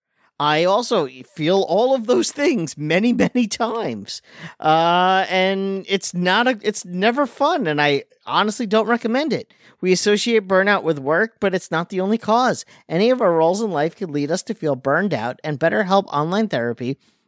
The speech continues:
wants to remind you to prioritize yourself. Talking with someone can help you figure out what's causing stress in your life.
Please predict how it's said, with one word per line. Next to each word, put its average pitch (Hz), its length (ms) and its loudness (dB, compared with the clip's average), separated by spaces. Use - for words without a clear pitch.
wants 180 300 0
to 202 80 0
remind 190 320 2
you 196 80 -4
to 175 100 -4
prioritize 185 720 2
yourself. 240 500 -6
Talking 190 340 0
with 254 160 -2
someone 175 240 0
can 170 100 -8
help 160 160 -2
you 131 80 -8
figure 196 300 -2
out 202 220 4
what's 151 120 -6
causing 175 520 0
stress - 500 0
in 147 180 2
your 147 160 0
life. 123 400 -6